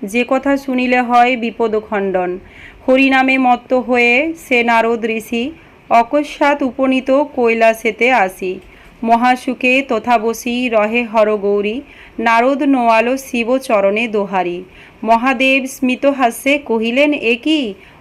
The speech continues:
অসময়ে মুনিবরে কৈলাসেতে দেখি।" করপুটে মহামুনি কহিলেন, "প্রভু, জ্ঞান আহরণ হেতু আসি হেতা কভু।" কোন ব্রত আচরিলে নারী থাকে সুখে,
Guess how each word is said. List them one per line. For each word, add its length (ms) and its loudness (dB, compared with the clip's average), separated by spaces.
অসময়ে 600 0
মুনিবরে 760 0
কৈলাসেতে 680 -2
দেখি।" 420 -4
করপুটে 640 2
মহামুনি 760 0
কহিলেন, 540 0
"প্রভু, 560 -2
জ্ঞান 260 2
আহরণ 800 2
হেতু 460 -2
আসি 540 0
হেতা 420 -2
কভু।" 420 0
কোন 380 2
ব্রত 320 0
আচরিলে 880 2
নারী 300 0
থাকে 380 -4
সুখে, 500 -4